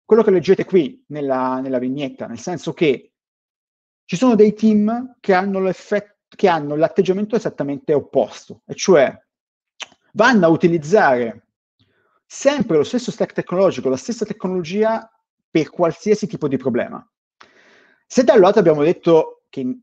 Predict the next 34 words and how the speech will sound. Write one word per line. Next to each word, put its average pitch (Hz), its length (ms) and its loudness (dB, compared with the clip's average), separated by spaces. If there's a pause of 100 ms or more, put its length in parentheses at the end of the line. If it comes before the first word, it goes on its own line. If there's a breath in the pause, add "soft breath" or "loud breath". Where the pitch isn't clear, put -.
l'hype 160 440 0
è 143 40 -2
sbagliato, 143 540 -2
non 135 100 -6
esiste 156 380 -8
un 139 440 -6
silver 139 460 -4
bullet, 127 580 -2
qualcosa 127 320 -8
che 127 120 -8
può 135 100 -6
risolvere 131 400 -4
tutti 131 220 -14
i - 20 -8
problemi, 147 500 -2 (160)
è 190 140 4
anche 185 240 2
vero 202 220 8
che 180 420 2 (260)
se - 360 -6
usi 220 280 -2
sempre 196 400 -4
la 123 60 -4
stessa 196 340 -12
tecnica, 147 400 -4
la 120 80 -6
stessa 170 240 -12
tecnologia, 165 440 -4
le 131 40 -4
stesse 160 300 -10
metodologie, 165 880 -2 (520)
ricadi 202 520 2
sicuramente 180 800 -4
nel, 135 880 -4